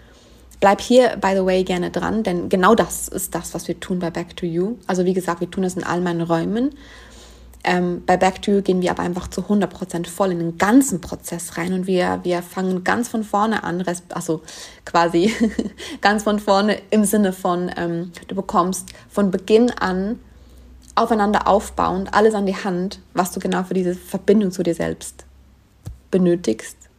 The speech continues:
um deinen eigenen Weg zu finden. Ähm, bleib, bleib gerne hier dran. Ähm, ich werde dich bald darüber informieren, wenn ich weiß, wann Back to You wieder öffnet. Ähm,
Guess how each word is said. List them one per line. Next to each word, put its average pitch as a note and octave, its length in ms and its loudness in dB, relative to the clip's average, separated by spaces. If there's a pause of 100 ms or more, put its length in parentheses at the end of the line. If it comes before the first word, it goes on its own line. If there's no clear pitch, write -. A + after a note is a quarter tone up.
(140)
um F#3+ 280 0
deinen F#3+ 340 0
eigenen F#3 440 0
Weg F3 180 -4
zu - 100 -10
finden. F#3 560 -6 (1600)
Ähm, G3 200 2 (120)
bleib, G#3+ 440 2
bleib G3+ 280 2
gerne G3 320 0
hier G3 420 -2 (200)
dran. F#3+ 640 0
Ähm, F#3 260 -2
ich G3 160 -6
werde F3+ 180 -2
dich F#3+ 160 -8
bald F3+ 220 -2
darüber G3 240 -4
informieren, F#3 720 -2 (120)
wenn F3+ 240 -2
ich F3+ 200 -4
weiß, F3+ 720 0
wann F#3+ 220 0
Back F#3 260 -6
to - 100 -8
You F#3 200 -2
wieder F3+ 300 -2
öffnet. F#3+ 600 -6 (1000)
Ähm, F3+ 600 -2